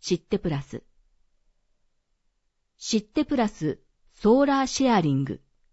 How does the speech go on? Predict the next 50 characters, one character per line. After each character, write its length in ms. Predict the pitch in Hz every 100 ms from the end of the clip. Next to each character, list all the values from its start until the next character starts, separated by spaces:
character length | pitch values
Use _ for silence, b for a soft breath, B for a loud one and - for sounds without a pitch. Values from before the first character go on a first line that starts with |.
| _ _ _ _ _ _ _ _ _ _ -
農 260 | 214 302 311
地 200 | 233 185
に 220 | 151 143
支 160 | -
柱 260 | - 262 262
を 120 | 247
建 140 | 240 226
て、 280 | 151 143 - _ _ _ _ -
農 260 | 226 302
地 120 | 302
の 140 | 233 196
上 260 | 151 233
部 140 | 247 254
空 260 | - 247
間 300 | 233 180 175
に 220 | 156 151 - _ _ -
太 220 | 185 247
陽 260 | 269 285 285
光 220 | - 277
発 260 | - 240 254
電 200 | 277 277
設 240 | 285 240
備 160 | 180 160
を 60 |
設 240 | 143 151 -
置 120 | -
し、 300 | 156 165 156 - _ _ _ _ _ -
農 280 | 202 269 285
業 240 | 294 294
生 260 | - 285 262
産 260 | 208 202
を 100 | 156
行 180 | 160 190
い 200 | 190 185
な 160 | 180 170
が 100 | 165
ら 140 | 156
発 380 | 156 170 - 220
電 240 | 269 262
も 200 | 254 233
行 140 | 240 220
う 380 | 220 202 196 - _ _ _ _ -
農 240 | 190 233
業 200 | 240 240
生 260 | 233 233 220
産 280 | - 170 151
と 240 | 147 143
発 300 | 143 185 190
電 260 | 185 180 175
で 220 | 170 175